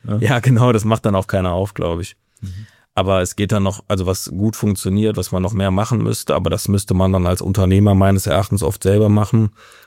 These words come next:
Speaker 2: wenn du telefonisch hinterhergehst und dann den Unternehmer ans Telefon bekommen und dann kannst du als Gründer zum Unternehmer oder von Unternehmer zu Unternehmer sprechen.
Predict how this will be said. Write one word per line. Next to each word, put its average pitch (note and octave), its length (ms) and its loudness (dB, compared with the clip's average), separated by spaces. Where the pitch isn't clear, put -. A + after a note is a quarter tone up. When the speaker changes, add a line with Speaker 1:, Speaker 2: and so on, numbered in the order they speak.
Speaker 2:
wenn F#2+ 140 2
du G2 100 2
telefonisch G2 560 0
hinterhergehst F#2 840 0
und G2 220 2
dann G2 120 4
den F#2+ 100 2
Unternehmer F#2+ 580 2
ans G2 200 -4
Telefon A2 420 2
bekommen G2+ 460 0
und F2+ 140 0
dann F#2 100 0
kannst G2+ 220 0
du F#2 40 0
als F2+ 140 -2
Gründer G2+ 500 2
zum F2+ 440 -2
Unternehmer F#2 520 0
oder F2+ 140 -2
von F#2+ 120 -2
Unternehmer F#2+ 420 2
zu - 100 -8
Unternehmer F#2 400 -2
sprechen. - 460 -8